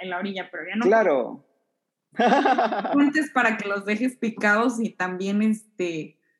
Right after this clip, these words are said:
Speaker 1: se vayan a ver este epi-, episodio.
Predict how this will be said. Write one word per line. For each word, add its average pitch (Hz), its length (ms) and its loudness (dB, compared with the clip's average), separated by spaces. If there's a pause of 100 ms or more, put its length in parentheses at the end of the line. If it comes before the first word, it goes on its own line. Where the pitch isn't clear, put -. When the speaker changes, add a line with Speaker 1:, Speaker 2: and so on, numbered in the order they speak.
(320)
Speaker 1:
se - 160 -2
vayan 202 320 2
a 185 140 2
ver 170 120 -2
este 202 220 -6 (100)
epi-, - 200 -8
episodio. 180 800 -4